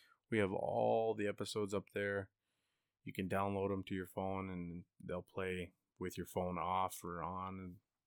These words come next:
from what I've been told. Um, a lot of people have actually been listening from there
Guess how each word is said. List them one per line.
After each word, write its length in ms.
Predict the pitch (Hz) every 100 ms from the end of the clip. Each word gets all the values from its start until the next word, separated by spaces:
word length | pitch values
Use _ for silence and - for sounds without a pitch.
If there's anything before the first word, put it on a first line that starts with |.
| _ _ _ _ _ _ _ - -
from 220 | 90 87
what 100 | 85
I've 220 | 87 87
been 140 | 90 85
told. 380 | 92 90 90 92 - _ _ _ -
Um, 200 | 52 -
a 20 |
lot 200 | 76 92
of 40 | 87
people 280 | 95 95
have 200 | 90 85
actually 280 | 95 85 95
been 180 | 90 90
listening 320 | 90 - 95
from 200 | - 92
there 300 | 90 92 92